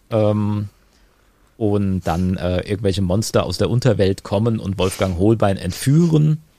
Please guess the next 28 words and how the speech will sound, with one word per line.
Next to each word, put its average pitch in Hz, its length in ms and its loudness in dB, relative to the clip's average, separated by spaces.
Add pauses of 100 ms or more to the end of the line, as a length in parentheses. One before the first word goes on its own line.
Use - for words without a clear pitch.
(560)
Ähm, 107 480 0
und 110 240 0
ich 123 200 0
selbst, - 720 0
äh, 95 460 -2
lande 101 340 0
mit 117 220 -4
meinem 104 240 0
Mikrofon 113 680 0
irgendwie 98 400 -4
so 92 240 -4
in 95 120 -4
diesem 101 260 -6
Erdbeben 98 640 -2
quasi 92 300 -6
in 107 160 -4
so 101 100 -4
einer 95 140 -2
Erdspalte 82 720 -4
und 85 160 -6
bin 104 140 0
dann 95 120 0
da 80 120 -2
gefangen. 76 420 -10
Und 85 220 -10
die - 40 -12
nächste 87 360 -10
Folge 95 540 0